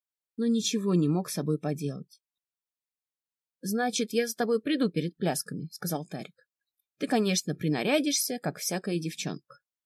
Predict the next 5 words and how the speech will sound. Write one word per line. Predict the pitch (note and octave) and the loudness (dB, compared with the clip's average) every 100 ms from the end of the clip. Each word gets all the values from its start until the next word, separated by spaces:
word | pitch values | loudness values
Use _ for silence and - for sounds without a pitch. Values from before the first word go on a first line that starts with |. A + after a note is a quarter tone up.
| _ _ _ | _ _ _
«Уж | - G#3 - | -6 -6 -2
это | C#4 E4 F#4+ F4+ | -2 -2 -6 -2
непременно», — | D4+ F4 G4+ C4 G3+ D#3+ D#3 D3+ F3 _ - | 2 2 4 4 4 4 0 -4 -8 _ -4
заверила | F3 D#3 D#3+ D3 D#3+ | -2 0 -2 -4 -6
Тами. | E3+ D3 E3+ | -8 -6 -8